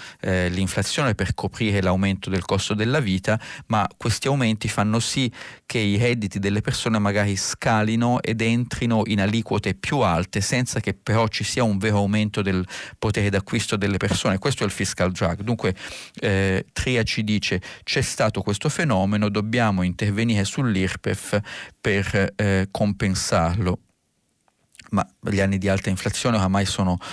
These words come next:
lontanissimi nel tempo, siamo, eh, da anni sulle soglie della deflazione. In ogni caso, eh, Tria dice: "Da tutti, eh, questi, eh,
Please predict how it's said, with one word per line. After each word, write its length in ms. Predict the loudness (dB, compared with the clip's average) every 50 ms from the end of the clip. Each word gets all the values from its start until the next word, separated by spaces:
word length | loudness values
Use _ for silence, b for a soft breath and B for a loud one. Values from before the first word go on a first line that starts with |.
| B B B
lontanissimi 840 | -2 0 0 0 0 0 0 0 2 0 0 0 -2 0 0 0 2
nel 260 | 2 2 2 0 -2
tempo, 460 | -2 0 0 0 0 -2 -2 -2 -2 -2 B B B B B B
siamo, 480 | -8 -2 0 2 2 2 2 2 0 -2 -6 _ _ _
eh, 220 | _ -2 -2 -2 -2 -4 -10 -10
da 320 | -4 0 2 2 2 2
anni 500 | 2 0 2 2 2 2 0 0 0 0
sulle 280 | -2 -4 -4 -2 -2 0
soglie 340 | 0 0 0 0 0 0 -2
della 240 | -2 0 0 0 0
deflazione. 720 | 0 0 -2 0 -2 -2 -4 -4 -2 -2 0 -2 0 0
In 140 | 0 0 2
ogni 200 | 2 2 2 0
caso, 420 | 0 0 0 0 0 0 -2 -2 -4 B B B B B B B B
eh, 500 | -2 0 2 4 4 4 4 4 2 2 0 -6 _ _ _ -20 -20 -20 -12 _ -8 -8 -8 -10 -2
Tria 340 | -2 0 2 2 2 2 0
dice: 420 | 2 0 -2 0 0 0 -2 -2 -2
"Da 180 | -2 -2 -2 -2 -2
tutti, 440 | -2 -2 -2 -2 _ -2 -2 -2 -2 B B B B B B B
eh, 360 | 0 0 2 4 4 2 0 0
questi, 400 | -2 -2 0 0 -2 0 0 2
eh, 140 | 2 2